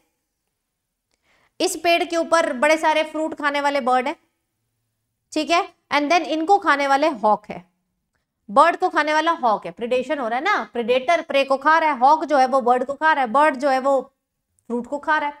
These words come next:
फ्रूट किस पे लगा हुआ है? ट्री पे लगा हुआ है। तो अगर मैं यहाँ पर देखूँ तो ट्री कितना है?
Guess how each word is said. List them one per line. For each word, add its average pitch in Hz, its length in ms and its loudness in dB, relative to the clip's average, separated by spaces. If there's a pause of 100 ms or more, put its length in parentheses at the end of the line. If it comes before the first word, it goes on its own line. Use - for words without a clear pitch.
फ्रूट 359 220 -2
किस 311 140 -4
पे 285 100 -4
लगा 233 180 0
हुआ 233 160 4
है? 415 80 0 (320)
ट्री 277 160 -2
पे 226 120 -2
लगा 180 200 -2
हुआ 127 160 -6
है। 107 80 -10 (260)
तो 381 60 2
अगर 453 160 2
मैं 466 100 4
यहाँ 370 240 2
पर 440 120 0
देखूँ 302 500 -2 (280)
तो 466 60 -2
ट्री 453 280 2
कितना 440 320 -2
है? 240 200 -4